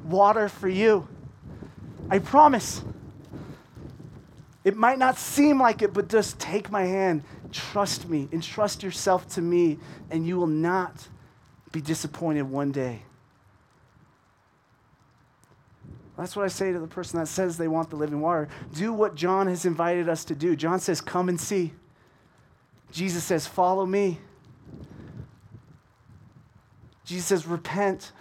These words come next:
Turn away from the things that you've been turned toward to satisfy you and turn to him instead to satisfy you."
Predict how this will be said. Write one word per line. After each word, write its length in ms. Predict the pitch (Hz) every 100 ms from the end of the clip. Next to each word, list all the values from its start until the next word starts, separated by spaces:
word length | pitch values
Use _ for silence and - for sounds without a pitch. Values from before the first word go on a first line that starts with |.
| - -
Turn 220 | 214 220
away 300 | 202 208 220
from 200 | 233 226
the 80 | 208
things 340 | - 214 202
that 140 | 208
you've 160 | 196 170
been 180 | 185 170
turned 400 | - 214 220 208
toward 320 | 190 180 160
to 80 | 156
satisfy 520 | - 175 170 - 170
you 200 | 175 175 - -
and 140 | 170 160
turn 280 | 196 202
to 80 | 185
him 300 | 151 196 208
instead 560 | 190 - - 190 202 170
to 80 | 170
satisfy 580 | 160 143 135 - 131
you." 220 | 123 113